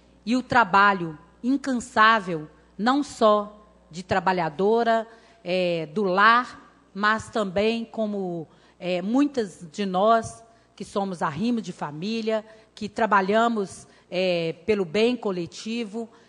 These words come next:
que trabalhamos no dia a dia, é, para ajudar e sermos, né, é, parceiros dos nossos companheiros. Quero aqui, de forma muito especial, cumprimentar a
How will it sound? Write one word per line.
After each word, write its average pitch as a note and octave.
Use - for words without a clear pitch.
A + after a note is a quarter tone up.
que A#3+
trabalhamos A3
no G#3+
dia A#3+
a G#3
dia, A#3
é, F#3+
para G#3+
ajudar G#3
e G3
sermos, G#3+
né, G#3+
é, F3
parceiros G#3
dos F3+
nossos F3+
companheiros. D#3
Quero G3
aqui, G3+
de F3
forma F3
muito F3
especial, G3
cumprimentar F#3
a D3+